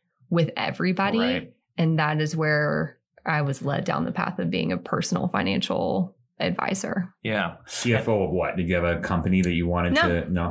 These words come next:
Speaker 1: I just
Speaker 3: Just
Speaker 1: wanted to
Speaker 3: in
Speaker 1: be in
Speaker 3: general?
Speaker 1: charge. Yeah.
Speaker 3: Okay.
Speaker 1: I just, yeah, that was.
Speaker 3: All right.
Speaker 1: So now I'm my own business owner and I'm helping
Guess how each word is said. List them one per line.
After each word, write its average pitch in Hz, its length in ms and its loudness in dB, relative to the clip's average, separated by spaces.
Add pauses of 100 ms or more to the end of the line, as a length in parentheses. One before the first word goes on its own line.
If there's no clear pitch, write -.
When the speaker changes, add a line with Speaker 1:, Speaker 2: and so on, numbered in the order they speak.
Speaker 1:
I 233 120 0
just 240 140 0
Speaker 3:
Just - 20 0
Speaker 1:
wanted 247 160 4
to 240 60 4
Speaker 3:
in 226 40 2
Speaker 1:
be 220 140 4
in 220 80 4
Speaker 3:
general? 226 280 2
Speaker 1:
charge. - 140 -2
Yeah. 226 220 2
Speaker 3:
Okay. 208 80 2
Speaker 1:
I 208 60 0
just, 208 520 0
yeah, 240 240 0 (240)
that 202 140 0
was. 202 320 -2
Speaker 3:
All 107 100 0
right. 117 120 -2 (420)
Speaker 1:
So - 160 0
now 214 160 4
I'm 220 560 2
my 180 340 4
own 175 220 4
business 202 380 2
owner 165 420 2 (460)
and 170 840 2 (640)
I'm 175 200 2
helping 175 600 2